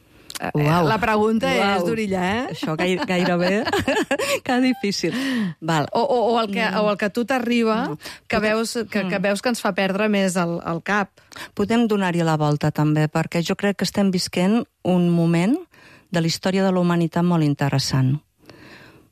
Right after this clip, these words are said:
Speaker 2: perquè ens obliga a ser molt creatives. I, i benvinguda la creativitat, també. Abans he dit també alguna altra benvinguda, eh, en un altre moment, però també benvinguda la creativitat perquè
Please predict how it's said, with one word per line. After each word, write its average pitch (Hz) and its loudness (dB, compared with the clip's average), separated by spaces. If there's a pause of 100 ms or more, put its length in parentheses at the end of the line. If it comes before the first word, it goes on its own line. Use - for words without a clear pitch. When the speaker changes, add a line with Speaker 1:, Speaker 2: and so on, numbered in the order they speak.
(200)
Speaker 2:
perquè 180 0
ens 175 2
obliga 170 0
a - -6
ser - -4
molt 160 2
creatives. 151 0 (1120)
I, 156 4 (1200)
i 180 2
benvinguda 165 2
la 139 0
creativitat, 147 -2
també. 135 2 (180)
Abans 151 0
he 165 2
dit 151 -4
també 156 2 (100)
alguna 160 0
altra 156 -2
benvinguda, 151 0 (180)
eh, 147 0
en 156 2
un 156 2
altre 151 -2
moment, 156 2
però 170 -2
també 170 0
benvinguda 190 2
la 180 0
creativitat 170 0
perquè 175 0